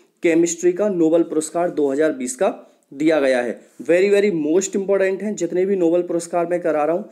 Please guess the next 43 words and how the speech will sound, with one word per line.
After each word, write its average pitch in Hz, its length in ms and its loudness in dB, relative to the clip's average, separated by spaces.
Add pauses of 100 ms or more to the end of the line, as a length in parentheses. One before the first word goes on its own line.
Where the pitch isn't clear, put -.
(200)
इससे 160 240 0
पहले 185 260 4
मैं 202 220 -2
दो 170 160 2
करा 175 220 2
चुका 175 240 -4
हूँ 185 140 -2
आपके 175 220 -2
लिए, 185 320 0 (380)
एक 190 200 4
आपके 185 300 0
लिए 196 440 4
मैंने 165 260 2
कराया 165 360 2
है 180 200 -2
फिजिक्स 151 500 -4
में 190 340 -4
और 160 120 2
एक 175 140 0
कराया 151 340 0
है 170 120 0
आपको, 175 460 -4 (320)
मैंने 151 220 2
आपको 175 360 -2
बायोलॉजी 131 480 0
में। 104 120 -2 (460)
तो 165 120 2
दो 151 220 2
में 190 140 2
मिल 185 220 2
चुके 190 260 0
हैं, 220 240 -4
सॉरी, 147 320 0
चिकित्सा 175 500 -2
वाले 151 220 0
क्षेत्र 139 480 -8
में 131 140 -2
कराया 110 240 0
है, 123 80 2
एक 131 120 -4
मेडिसिन 139 400 0
वाले 101 200 -2
में। - 140 -8